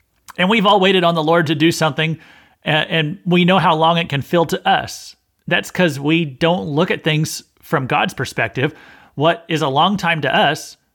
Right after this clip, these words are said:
might not really be all that long to him. But God's timing is always the best timing, and, and what is soon to him might not necessarily be what is soon to us.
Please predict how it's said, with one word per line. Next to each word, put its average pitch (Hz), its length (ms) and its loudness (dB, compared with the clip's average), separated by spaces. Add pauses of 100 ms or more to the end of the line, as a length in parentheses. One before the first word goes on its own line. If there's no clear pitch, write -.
(100)
might 175 160 0
not 220 200 -2
really 208 180 0
be 165 220 0
all 170 100 0
that 135 220 -2
long 135 200 -2
to 156 120 -4
him. 131 320 -2 (800)
But - 120 -6
God's 226 280 0
timing 208 400 -2
is 160 180 -6
always 254 320 0
the 160 140 -2
best 160 360 -4
timing, 196 400 -2 (440)
and, 165 400 -2
and 151 160 -2
what 202 120 2
is 180 160 0
soon 208 260 0
to 208 60 0
him 226 360 0 (400)
might 175 240 -2
not 208 160 0
necessarily 180 560 0
be 147 160 2
what 143 120 0
is 135 140 -2
soon 151 460 -2 (180)
to - 180 -4
us. - 480 -6